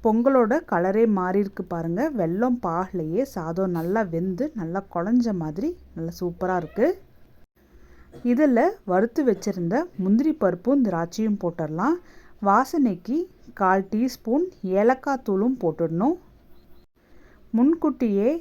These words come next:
ஏலக்காய் கொஞ்சம் வறுத்துட்டு அரைச்சி எடுத்து வச்சுக்கிட்டோம் அப்படின்னா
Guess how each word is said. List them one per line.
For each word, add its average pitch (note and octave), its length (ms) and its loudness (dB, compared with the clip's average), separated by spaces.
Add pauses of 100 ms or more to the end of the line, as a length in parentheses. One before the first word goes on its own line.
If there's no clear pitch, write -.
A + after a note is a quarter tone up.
(280)
ஏலக்காய் A3 480 0
கொஞ்சம் F#3 420 0 (200)
வறுத்துட்டு G3 580 0 (540)
அரைச்சி B3 340 0
எடுத்து A#3 260 -4
வச்சுக்கிட்டோம் A3 540 -2
அப்படின்னா E3+ 320 -2